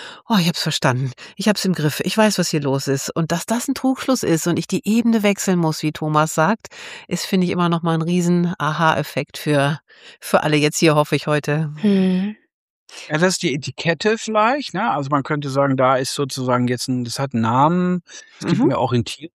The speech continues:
Speaker 3: das hilft auch vielen Eltern. Ja, du hast ein Kolikkind, so heißt es früher vielleicht mehr, heute heißt es
Speaker 1: Mhm.
Speaker 3: Trauma oder es hat dies oder es hat jenes. Also es sind so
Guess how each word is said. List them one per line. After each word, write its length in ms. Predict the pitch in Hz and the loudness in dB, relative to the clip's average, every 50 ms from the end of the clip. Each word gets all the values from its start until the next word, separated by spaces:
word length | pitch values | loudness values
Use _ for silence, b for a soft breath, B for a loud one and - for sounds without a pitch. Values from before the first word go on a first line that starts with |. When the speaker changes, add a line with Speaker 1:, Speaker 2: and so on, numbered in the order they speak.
| _ _ | _ _
Speaker 3:
das 140 | - 135 - | -6 -4 -4
hilft 400 | - - 139 139 160 170 - - | -2 0 0 0 0 0 -4 -4
auch 240 | - 165 185 214 226 | -2 0 0 0 -2
vielen 220 | - - 240 233 | -2 -2 0 0
Eltern. 340 | 240 240 240 240 247 214 139 | 0 0 0 0 0 0 0
Ja, 220 | 127 123 127 156 180 | 0 2 2 2 0
du 100 | 156 120 | 0 -2
hast 100 | 107 - | -2 -4
ein 80 | 117 | -6
Kolikkind, 760 | - - 120 120 131 139 135 127 123 - - - 135 131 123 | -4 -2 0 0 2 2 0 -2 -4 -4 -6 -4 -2 -2 -2
so 100 | 127 123 | -2 -2
heißt 180 | 131 123 120 127 | -2 -2 -4 -6
es 100 | 113 - | -8 -6
früher 360 | - 147 151 175 180 180 170 | -4 -2 0 2 2 2 0
vielleicht 320 | - 175 170 160 - - | 0 -2 -4 -4 -4 -4
mehr, 320 | 175 175 170 170 175 175 151 | -4 -2 0 2 2 4 4
heute 240 | 123 123 120 127 117 | 2 2 0 -2 -2
heißt 200 | 113 143 175 180 | 0 0 0 0
es 120 | 190 214 | 0 -2
Speaker 1:
Mhm. 80 | 214 208 B B B B B B B B B _ _ _ | -2 -4 B B B B B B B B B _ _ _
Speaker 3:
Trauma 680 | - - - 113 123 135 147 151 156 151 151 156 156 156 | -10 -4 0 2 4 4 4 4 6 6 6 8 6 6
oder 260 | 139 117 120 113 120 | 4 4 0 -2 -4
es 80 | 113 - | -6 -8
hat 100 | 117 107 107 | -10 -10 -6
dies 440 | 120 135 139 151 156 160 156 139 131 | -4 -2 -2 0 0 -2 -2 -4 -6
oder 100 | 113 110 | -8 -8
es 100 | - 127 | -6 -8
hat 140 | 120 110 | -6 -4
jenes. 320 | 127 151 180 190 185 170 - | -4 -2 -2 0 -2 -2 -4
Also 240 | - 123 110 113 120 | -8 -8 -8 -8 -6
es 100 | 113 - | -6 -4
sind 200 | 135 139 123 120 | -2 -2 0 0
so 160 | 131 127 | -2 -2